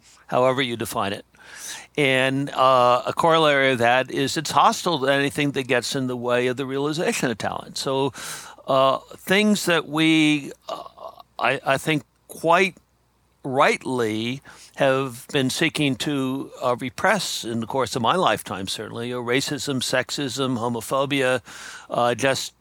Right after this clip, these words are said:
to name the things that are most on people's minds today. Uh, there's a very strong justice case for those things, but it's, there's also an economic, uh, case once you buy into the knowledge economy. They all get in the way of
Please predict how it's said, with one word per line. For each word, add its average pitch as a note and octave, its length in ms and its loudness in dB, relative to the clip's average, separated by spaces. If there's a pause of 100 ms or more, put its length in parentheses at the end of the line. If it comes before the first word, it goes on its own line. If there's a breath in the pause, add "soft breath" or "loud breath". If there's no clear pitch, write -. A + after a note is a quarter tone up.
to C3 120 -2
name B2+ 420 2
the A#2+ 160 -4
things B2 340 -2
that A#2+ 120 0
are A#2 120 0
most A#2 340 0
on A2+ 100 0
people's B2 360 -8
minds A2+ 260 -2
today. C3 480 0 (540 loud breath)
Uh, C#3+ 340 6 (300)
there's D#3 280 2
a D3+ 60 -2
very F3 240 0
strong E3 480 2
justice - 560 0
case A#2 340 0
for A#2+ 180 -8
those G#2 320 -4
things, G#2+ 400 -6
but D3 280 -2
it's, A3 220 0
there's G#3+ 300 -2
also A3 280 2
an G#3 100 0
economic, G3 760 2 (120)
uh, A#2+ 340 4 (360 loud breath)
case C#3 420 0
once D#3 380 0
you D3+ 220 2
buy C3+ 360 4
into C#3 460 0
the B2+ 140 -2
knowledge A#2+ 400 0
economy. F3+ 440 -2
They C3 220 0
all C#3 220 2
get C3+ 240 0
in D3+ 120 0
the C#3 80 0
way B2+ 600 2
of A#2+ 460 0